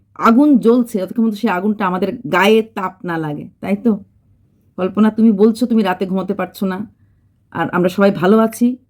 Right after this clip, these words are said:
কারণ ওরা আছে বর্ডারে। এটা সত্যি কথা, ওরা আছে বলে আমরা ভালো আছি, ওরা আছে বলে আমরা নিশ্চিত আছি, কিন্তু ওদের পরিবারের যে কী অবস্থা সেটা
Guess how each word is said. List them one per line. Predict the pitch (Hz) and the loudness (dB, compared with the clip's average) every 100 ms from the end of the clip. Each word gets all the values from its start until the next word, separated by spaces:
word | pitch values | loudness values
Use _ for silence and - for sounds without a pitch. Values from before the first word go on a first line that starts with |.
| - | -14
কারণ | 175 - | -12 -8
ওরা | 185 196 190 | -2 0 0
আছে | 190 190 | -2 -4
বর্ডারে। | 165 160 156 131 - _ _ | -4 -4 -6 -10 -16 _ _
এটা | 208 | -12
সত্যি | 208 240 240 247 | -2 -2 0 0
কথা, | 247 277 277 - _ _ _ _ _ - | 2 0 -2 -12 _ _ _ _ _ 0
ওরা | 220 220 | 2 2
আছে | 220 226 | 2 0
বলে | 226 | 2
আমরা | 214 | 0
ভালো | 196 185 202 | -2 -2 -2
আছি, | 202 - 240 196 | -2 -2 -4 -2
ওরা | 196 185 | -2 -2
আছে | 175 226 | 0 0
বলে | 208 220 | 2 2
আমরা | 190 190 196 - _ _ | 0 -2 -4 -6 _ _
নিশ্চিত | 196 - - - | -6 -4 -4 -2
আছি, | 175 - 214 233 _ _ | -4 -4 -6 -6 _ _
কিন্তু | 196 196 220 | -6 -4 0
ওদের | 208 214 277 | 2 4 2
পরিবারের | 240 214 240 269 233 254 | 0 2 2 4 2 0
যে | 240 | -2
কী | 247 | -2
অবস্থা | 220 208 220 - 170 - _ | -4 -4 -8 -10 -12 -14 _
সেটা | - 190 196 | -10 -4 -4